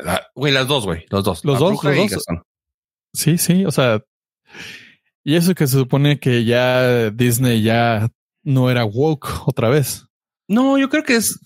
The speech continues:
Speaker 1: estábamos pensando, güey, o sea, creo que es por dinero, güey.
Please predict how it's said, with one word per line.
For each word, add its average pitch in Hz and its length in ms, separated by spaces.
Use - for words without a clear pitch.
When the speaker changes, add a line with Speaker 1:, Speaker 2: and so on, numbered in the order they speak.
Speaker 1:
estábamos 247 400
pensando, 202 400
güey, 156 200
o 143 80
sea, 147 200
creo 196 160
que - 100
es 202 80
por 214 240
dinero, 147 440
güey. 302 320